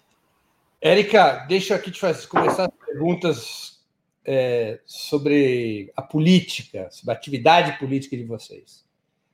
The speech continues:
Vocês são duas mulheres negras da periferia que chegam ao legislativo.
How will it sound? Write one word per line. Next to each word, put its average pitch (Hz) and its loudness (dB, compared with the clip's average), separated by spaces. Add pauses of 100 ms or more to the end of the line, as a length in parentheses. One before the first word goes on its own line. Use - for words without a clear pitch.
(140)
Vocês 196 4
são 240 6
duas 190 6
mulheres 185 6
negras 147 0
da 107 -10
periferia 135 -6
que 147 -8
chegam 202 6
ao 175 8
legislativo. 156 2